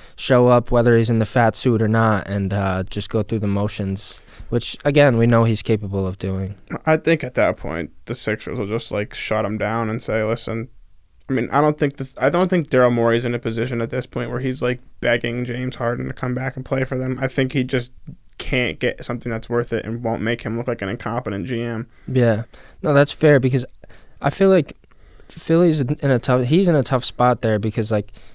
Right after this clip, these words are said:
Speaker 1: they could easily get, flip him for a little less and still be a very competitive, probably contending roster,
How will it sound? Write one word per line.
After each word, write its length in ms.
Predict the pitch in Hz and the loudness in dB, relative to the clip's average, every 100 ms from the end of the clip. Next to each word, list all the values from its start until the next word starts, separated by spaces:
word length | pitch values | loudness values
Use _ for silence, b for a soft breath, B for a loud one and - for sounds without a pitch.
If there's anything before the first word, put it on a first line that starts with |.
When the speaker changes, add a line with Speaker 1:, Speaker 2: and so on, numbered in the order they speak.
| b b | b b
Speaker 1:
they 160 | - 160 | 0 2
could 160 | - 165 | 4 6
easily 760 | 156 151 151 131 127 123 113 - 107 - - - 131 | 6 6 6 8 8 6 2 -4 -20 -20 -20 -14 -10
get, 280 | 123 143 - - | 2 2 2 -8
flip 240 | - 160 - | 0 0 4
him 220 | 143 139 | 2 2
for 460 | - 123 117 117 - - | 4 6 6 4 0 -8
a 80 | - | 0
little 260 | 123 131 110 | 4 4 6
less 340 | 113 110 - | 6 6 4
and 100 | 110 | -2
still 240 | - 127 113 | 2 2 4
be 180 | 117 | 4
a 60 | 107 | 4
very 280 | 110 113 107 | 4 4 2
competitive, 580 | 113 - 113 107 104 - | -2 0 0 2 -2 2
probably 420 | 135 120 107 107 | 0 2 0 0
contending 640 | 120 107 120 113 110 104 | -2 -2 0 2 2 0
roster, 600 | 101 117 - 107 104 | 0 0 -2 -4 -4